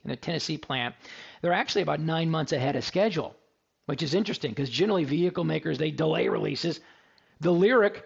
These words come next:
is ahead of release. There's sold out reservations because it's a luxury crossover. But they're gonna take orders starting May nineteenth if you wanna get in there. But they're already sold out. I don't know how.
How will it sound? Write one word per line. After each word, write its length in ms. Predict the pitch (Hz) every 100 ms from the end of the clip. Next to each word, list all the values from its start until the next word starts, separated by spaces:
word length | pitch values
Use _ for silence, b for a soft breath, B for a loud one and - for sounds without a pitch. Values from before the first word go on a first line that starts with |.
| -
is 140 | 160
ahead 260 | 180 196 294
of 60 |
release. 480 | 247 156 131 - - _ _ _ _ _ _ _ _ _ _ _ _ _ _ _ _ _ -
There's 200 | 165 160
sold 320 | - 190 214
out 160 | 240 233
reservations 640 | 214 190 175 196 - 151
because 260 | 135 156 151
it's 120 | 156
a 60 | 151
luxury 580 | 147 220 226 226 220
crossover. 960 | 202 - 190 185 190 - 139 120 104 - _ _ _ _ _ _ _ _ _ _ _ _ _ _ _
But 140 | - 165
they're 140 | 165
gonna 180 | - 156
take 260 | - 208 202
orders 260 | 196 180
starting 340 | - 170 160 151
May 160 | 151
nineteenth 500 | 147 139 117 131 110
if 100 | 123
you 80 | 123
wanna 200 | 120 117
get 120 | 113
in 120 | 113
there. 100 | 104
But 100 | 87
they're 80 | 180
already 140 | 226 320
sold 280 | 254 240
out. 140 | 233 160
I 60 |
don't 100 | 170
know 140 | 185 165
how. 140 | 151